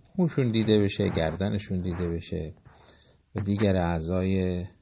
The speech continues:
حساس بدن دیده بشه. یدنینه،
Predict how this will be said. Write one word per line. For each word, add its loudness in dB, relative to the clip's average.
حساس -6
بدن -4
دیده -6
بشه. -10
یدنینه، 0